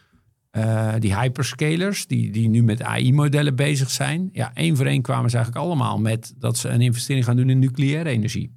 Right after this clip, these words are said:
Dus eerst kwam, eh, Microsoft met het Three Mile Island. Dat is een, eh, nucleaire installatie die, die ooit, eh, stopgezet is. En, en Microsoft, eh, omdat ze dus heel veel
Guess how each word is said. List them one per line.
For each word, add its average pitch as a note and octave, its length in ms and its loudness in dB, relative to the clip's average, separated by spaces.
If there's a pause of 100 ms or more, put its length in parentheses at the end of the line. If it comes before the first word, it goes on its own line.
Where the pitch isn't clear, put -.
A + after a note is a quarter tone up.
(120)
Dus G2 160 -4
eerst B2 260 0
kwam, G#2 320 -2
eh, G#2 80 -2
Microsoft D#3 540 -2
met A#2 140 0
het G2+ 100 -4
Three B2+ 220 0
Mile A2 380 0
Island. D#3 240 -2
Dat A#2 160 -6
is A2 120 -6
een, G2+ 200 -2 (720)
eh, - 720 -6
nucleaire A2+ 1040 0 (280)
installatie A#2 680 -2
die, G2+ 340 -2
die G#2 260 -6
ooit, A2+ 300 -2
eh, F#2 280 -6 (160)
stopgezet C#3 600 -2
is. D#3 340 -4
En, A2+ 240 -2
en G#2 260 -4
Microsoft, A#2 540 -4
eh, - 180 -8
omdat A#2+ 300 -2
ze B2 80 -10
dus G#2 180 -4
heel G#2 200 0
veel A2+ 340 -2